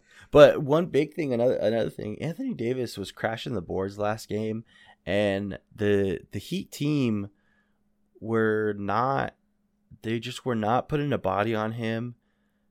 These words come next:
at all, and he was just doing whatever he wanted. There were three straight plays where he got an offensive rebound and just put it right back up.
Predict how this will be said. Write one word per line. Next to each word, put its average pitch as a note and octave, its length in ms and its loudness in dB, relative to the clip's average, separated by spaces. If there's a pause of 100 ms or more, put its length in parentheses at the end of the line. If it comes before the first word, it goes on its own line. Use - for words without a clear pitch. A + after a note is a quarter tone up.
(200)
at G#2 140 0
all, A#2 340 8
and G#2+ 160 2
he B2+ 120 -6
was C3 140 -4
just - 280 -10
doing B2 260 -2
whatever A#2 380 -2
he A#2+ 80 -6
wanted. A2+ 180 -2
There C#3+ 120 2
were D3 100 2
three E3 380 -8
straight D#3+ 380 -2
plays D3 320 -2
where A2+ 120 -2
he B2+ 120 -6
got B2 200 0
an A2+ 60 2
offensive D3+ 360 -6
rebound A2 460 -2
and A#2+ 80 -8
just A#2 180 -16
put C3 140 -6
it A2 40 -6
right A#2 200 -4
back C3 220 -6
up. D#3 300 0